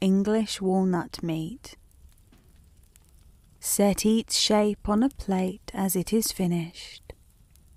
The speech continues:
They will harden very quickly. Dip these,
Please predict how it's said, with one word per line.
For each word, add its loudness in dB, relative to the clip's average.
They 4
will 2
harden 4
very 2
quickly. -4
Dip 0
these, 0